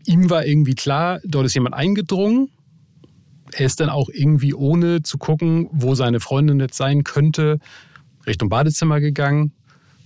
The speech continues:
mit seiner Waffe. Die hatte er unterm Bett gelagert, hat, die hat er sich noch geholt, ging dorthin. Und in dem Badezimmer war es dann halt so, dass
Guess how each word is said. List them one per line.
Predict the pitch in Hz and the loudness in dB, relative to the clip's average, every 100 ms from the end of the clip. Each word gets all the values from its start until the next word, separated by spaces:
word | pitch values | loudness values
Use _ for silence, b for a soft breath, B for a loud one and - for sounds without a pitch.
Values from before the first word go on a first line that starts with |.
| b - | b -6
mit | 113 - | -4 -2
seiner | 107 104 | -2 0
Waffe. | 110 139 160 | -2 0 0
Die | 120 110 120 - | 0 -2 -4 -8
hatte | 123 123 | -6 -4
er | 113 | -2
unterm | 120 110 101 | -2 -2 -2
Bett | 143 | -2
gelagert, | 135 127 127 127 107 | -2 -2 0 -2 -6
hat, | 104 | -6
die | 113 | -4
hat | 120 | -2
er | 110 | -2
sich | 107 | -2
noch | 110 | -2
geholt, | 113 117 156 160 - | -2 0 0 -2 -12
ging | - 113 | -6 -2
dorthin. | 104 95 151 196 220 B B B B B B B | -2 -2 0 0 -2 B B B B B B B
Und | 143 139 | -2 0
in | 151 156 | 2 2
dem | 147 | 2
Badezimmer | 123 147 143 139 131 | 2 0 0 0 0
war | 120 | 0
es | 127 | -2
dann | 135 | -2
halt | 113 104 | -2 0
so, | 113 139 160 156 - _ - | 0 2 0 -2 -10 _ -4
dass | 123 123 - - | -2 0 -2 -6